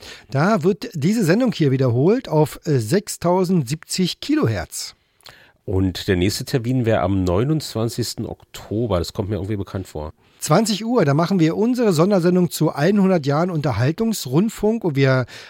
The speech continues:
Speaker 1: haben richtig kräftig aufgetan und zwei Sender gemietet. Nämlich Nauen wird auf sechzig, achtzig Kilohertz und Moosbrunn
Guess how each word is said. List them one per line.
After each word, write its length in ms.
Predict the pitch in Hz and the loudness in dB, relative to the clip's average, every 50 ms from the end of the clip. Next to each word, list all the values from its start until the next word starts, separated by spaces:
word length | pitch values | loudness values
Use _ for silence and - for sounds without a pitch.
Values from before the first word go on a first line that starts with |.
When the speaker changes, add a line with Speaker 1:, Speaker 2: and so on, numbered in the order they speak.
| - _ | -16 _
Speaker 1:
haben 320 | - 135 151 175 165 143 | 0 2 2 4 4 2
richtig 480 | 123 127 196 - - - 185 151 - - | 4 4 2 2 0 -2 -4 -4 -4 -6
kräftig 500 | - - - 196 190 - - 180 - 170 | -8 -2 -2 -2 -2 -2 -4 -6 -6 -4
aufgetan 720 | 139 156 196 190 - 247 - - 196 208 220 240 269 262 - _ _ | -4 -4 -4 -2 -4 -8 -4 -2 -2 0 0 -2 -2 -6 -10 _ _
und 260 | - 160 147 - - | 2 2 2 2 0
zwei 300 | - - - 135 147 175 | -4 -2 0 2 4 4
Sender 320 | 156 113 113 185 202 175 135 | 4 4 2 2 2 2 2
gemietet. 520 | 123 123 120 131 135 - 208 254 - - _ - - - - - - | 2 2 0 0 2 0 0 -2 -2 -8 _ -18 -20 -20 -20 -10 -2
Nämlich 560 | 143 147 170 175 165 170 160 - - - - - | 2 4 6 6 6 6 4 2 -2 -6 -8 -4
Nauen 560 | 139 131 120 113 151 202 240 269 269 254 190 | -2 -2 0 2 2 4 4 4 2 2 4
wird 160 | 165 202 196 | 2 2 2
auf 320 | - 165 151 147 - - - _ | 2 2 2 2 0 -2 -16 _
sechzig, 720 | - 151 131 110 151 202 - - - - - 160 - - - | -4 -4 0 2 2 2 2 0 -6 -4 -4 -4 -4 -4 -4
achtzig 480 | - 180 185 - - - - 220 190 - | 0 0 0 -2 -4 -8 -6 -6 -6 -6
Kilohertz 680 | - - 233 220 220 180 185 196 196 202 208 - - | -6 -6 -2 0 2 2 2 2 2 0 0 -4 -4
und 180 | - 156 143 135 | -4 -2 0 2
Moosbrunn 840 | 131 131 139 165 202 185 - - - - - 165 170 175 185 196 190 | 2 4 4 2 2 0 -2 -8 -14 -12 -4 -2 0 2 2 0 0